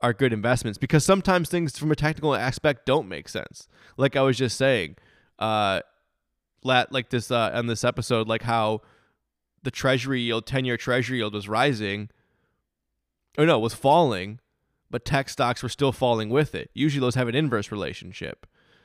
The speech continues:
So it's like, you could see how a, an algo-based trader would, would miss that and kinda make the mistake of, of seeing the value there. So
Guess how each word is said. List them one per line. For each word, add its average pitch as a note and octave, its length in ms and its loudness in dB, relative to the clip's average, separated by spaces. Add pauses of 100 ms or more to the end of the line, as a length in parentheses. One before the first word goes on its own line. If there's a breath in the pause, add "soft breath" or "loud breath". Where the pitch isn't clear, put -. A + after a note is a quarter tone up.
(160 soft breath)
So B2 240 0
it's A#2 140 -6
like, A#2 460 0 (760)
you A#2+ 120 -2
could A#2 120 -4
see C3+ 260 0
how A#2 640 0 (180)
a, A#2 640 0 (1400)
an B2+ 60 -8
algo-based A#2+ 720 0
trader B2+ 460 2
would, G#2+ 240 -2
would A2+ 120 -2
miss A#2+ 240 0
that D2 380 -6
and A2+ 120 -8
kinda A#2+ 200 -4
make A2+ 160 -4
the G#2+ 80 -10
mistake A#2 440 -2
of, G#2+ 280 -4
of G2+ 220 -4
seeing G#2+ 300 -2
the G2+ 80 -4
value G2 360 -4
there. D#2+ 300 -10 (440 soft breath)
So A2 520 -6